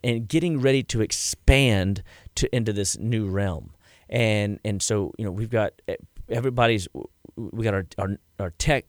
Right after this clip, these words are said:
going and trying to figure out how to, you know, get things sorted out. But it's awesome to watch the team just come together a-, a-, because we're all excited to serve you and, and give you a new opportunity to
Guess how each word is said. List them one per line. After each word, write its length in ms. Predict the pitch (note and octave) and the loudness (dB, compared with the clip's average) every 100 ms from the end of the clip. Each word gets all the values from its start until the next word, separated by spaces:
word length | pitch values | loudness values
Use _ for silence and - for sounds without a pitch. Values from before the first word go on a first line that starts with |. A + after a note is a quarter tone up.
| A2 | -2
going 420 | B2 A#2 A#2 A#2 | 2 4 4 2
and 100 | G2+ | 0
trying 200 | F2+ A#2 | 0 0
to 80 | A2+ | 0
figure 260 | - A#2 A2+ | -2 0 2
out 140 | A2 | 0
how 100 | A2+ | 0
to, 140 | A2 G2 - - | 0 -2 -10 -12
you 100 | C3 | -2
know, 120 | A#2+ | 0
get 240 | A2 B2 - | 2 0 2
things 180 | A2+ - | 0 0
sorted 380 | B2+ A#2 A2 | 2 0 2
out. 260 | A2 A2 - - - | 0 0 -4 -16 -6
But 100 | C#3 | -4
it's 160 | C3 - - | -4 -4 2
awesome 400 | B2 C#3+ - D3 | 4 4 0 -2
to 120 | C3 | -2
watch 480 | G#2+ A2 G2+ - - | 0 2 0 0 -6
the 100 | A2 | -6
team 360 | - B2 A#2 G#2 | -6 -2 -2 0
just 220 | F#2+ - | -2 -2
come 200 | A#2+ A2 | -2 -2
together 460 | G2 G#2+ G2+ F#2 - - - - | 0 2 2 0 -4 -16 -18 -8
a-, 160 | - A#2+ | -4 -4
a-, 120 | - A2+ | -4 -6
because 280 | A#2 A#2 | -2 -2
we're 140 | G2 G2+ | 0 0
all 240 | A2+ A#2+ | 2 0
excited 580 | A2+ - - A2 G#2 F2 | 0 -2 0 2 2 -2
to 40 | F#2 | -4
serve 380 | - G#2+ F2+ | -2 -2 -2
you 260 | F2+ D#2+ - _ _ _ - | -2 -4 -8 _ _ _ -2
and, 340 | G#2+ G2+ G2 - | 0 2 0 -2
and 160 | G2+ F2+ | -4 0
give 320 | A2+ G2+ G2 | 0 0 -6
you 400 | - G#2+ A#2+ A2 - | -8 -2 0 0 0
a 80 | |
new 420 | G2 A2 A#2+ G#2+ F#2 _ _ _ - | 0 0 0 -2 -6 _ _ _ -2
opportunity 760 | A2 G#2+ - B2+ A2+ G2+ F#2 | -2 -2 -2 -2 0 0 -2
to 120 | F2+ | -2